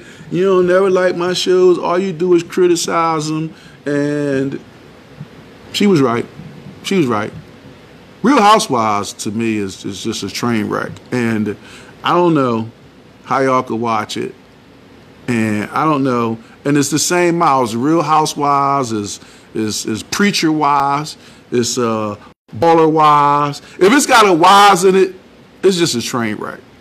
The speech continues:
It's a train wreck. And I try to, you know, I try to sit there and have some quality time and not say anything.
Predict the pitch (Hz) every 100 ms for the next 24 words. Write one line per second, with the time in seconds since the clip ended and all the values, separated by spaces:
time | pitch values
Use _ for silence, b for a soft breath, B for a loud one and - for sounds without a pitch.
0 | - - - 180 160 - 139 113 104 -
1 | - _ _ _ - 143 180 175 180 151
2 | 131 120 B B B B B 165 165 135
3 | 131 135 139 - 160 156 156 143 - 139
4 | 127 123 117 - - - 156 151 147 143
5 | 139 131 127 139 135 131 117 139 131 131
6 | 120 135 123 123 120 117 127 123 - 127
7 | 120 113 110 113 113 110 107